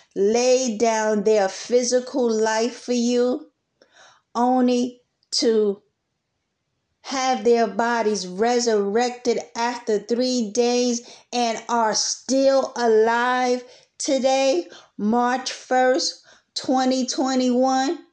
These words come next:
Absolutely not. None of them did. Only Christ Jesus, who is still alive after having been murdered, killed, buried,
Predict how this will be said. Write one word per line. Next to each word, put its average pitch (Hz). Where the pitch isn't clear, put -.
Absolutely 262
not. 247
None 240
of 208
them 190
did. 170
Only 269
Christ 240
Jesus, 240
who 262
is 240
still 277
alive 208
after 285
having 214
been 208
murdered, 214
killed, 233
buried, 214